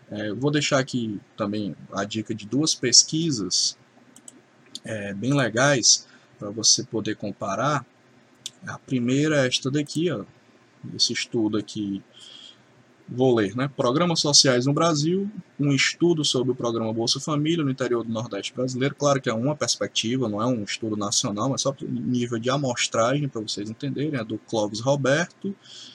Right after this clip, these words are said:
Zimmermann e do Jefferson Macedo Espínola. Vou deixar o link lá pra quem quiser ter acesso ao estudo. Vou citar aqui alguns dados bem breves, né, da pesquisa que eles entrevistaram algumas pessoas e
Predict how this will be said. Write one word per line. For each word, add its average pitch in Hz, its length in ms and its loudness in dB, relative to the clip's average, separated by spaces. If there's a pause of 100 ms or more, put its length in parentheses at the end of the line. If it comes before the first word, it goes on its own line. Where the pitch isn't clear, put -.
(340)
Zimmermann 175 800 2
e 123 160 -2
do 117 180 -2
Jefferson 139 540 0
Macedo 110 500 0
Espínola. 139 560 0
Vou 117 120 0
deixar 110 260 -2
o 110 140 0
link 107 280 -6
lá 101 120 -6
pra - 120 -14
quem 101 160 -12
quiser 101 280 -10
ter 98 100 -8
acesso 101 380 -2
ao 127 80 0
estudo. 156 480 0 (260)
Vou 139 160 2
citar 143 300 4
aqui 131 120 -2
alguns 143 400 2
dados 135 380 2
bem 139 220 -4
breves, 131 480 -2
né, 135 100 -10 (640)
da - 120 -20
pesquisa 104 400 -4
que 101 100 -10
eles 104 160 -6
entrevistaram 107 680 -4
algumas 101 260 -8
pessoas 123 640 -4 (920)
e 110 580 -4